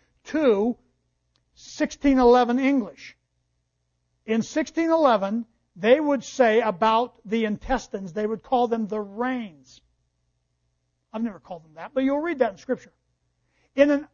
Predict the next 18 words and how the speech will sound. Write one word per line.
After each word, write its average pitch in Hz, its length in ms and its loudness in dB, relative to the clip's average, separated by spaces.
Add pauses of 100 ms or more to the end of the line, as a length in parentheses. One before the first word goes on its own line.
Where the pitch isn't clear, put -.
in 254 200 2
an 247 140 -8
update 302 560 2
to 214 100 0
that, 202 260 -4
they 247 100 4
would 247 160 0
call 214 240 2
them 226 220 -2
bowels. 233 720 -4 (1200)
And 294 80 0
we 370 80 -2
almost 254 320 2
never 240 180 0
use 254 240 -2
such 226 160 -4
a 202 60 -16
term. 233 400 -4